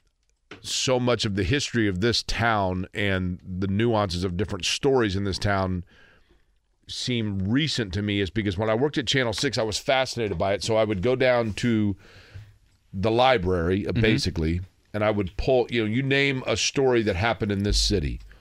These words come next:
Speaker 1: that we would hear about all the time. It, you know, notorious stories, positive story, whatever it might be.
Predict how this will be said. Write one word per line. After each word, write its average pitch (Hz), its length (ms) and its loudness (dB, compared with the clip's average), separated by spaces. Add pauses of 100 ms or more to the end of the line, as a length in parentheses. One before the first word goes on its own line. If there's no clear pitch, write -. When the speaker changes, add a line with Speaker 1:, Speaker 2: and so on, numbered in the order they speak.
Speaker 1:
that 104 100 0
we 101 140 0
would 92 160 -2
hear 107 240 2
about 92 200 2
all 101 140 4
the 98 80 0
time. 82 320 -2
It, 120 160 -6
you 107 140 -4
know, 87 160 -4 (160)
notorious 120 600 2
stories, 117 360 2
positive 120 500 0
story, 107 160 0
whatever 131 240 4
it 120 40 0
might 104 200 0
be. 78 220 -4